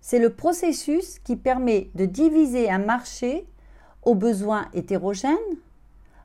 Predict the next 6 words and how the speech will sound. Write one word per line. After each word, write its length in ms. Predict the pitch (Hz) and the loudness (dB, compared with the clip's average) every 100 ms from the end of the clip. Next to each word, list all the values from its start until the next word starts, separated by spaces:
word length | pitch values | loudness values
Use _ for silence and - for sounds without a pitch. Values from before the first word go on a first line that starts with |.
| - | 0
en 180 | 247 254 | 2 4
groupes 480 | 240 277 359 359 190 - - | 2 2 2 2 -8 -8 -20
plus 200 | - 370 | 2 2
petits 640 | 381 285 - - 208 320 359 _ _ _ _ - | 4 -2 -4 -8 -6 -6 -10 _ _ _ _ -14
appelés 640 | - 220 233 240 240 339 359 _ | -4 -4 0 2 2 -2 -6 _
segments 760 | - - 269 214 208 180 190 | -18 0 0 2 -2 -4 -6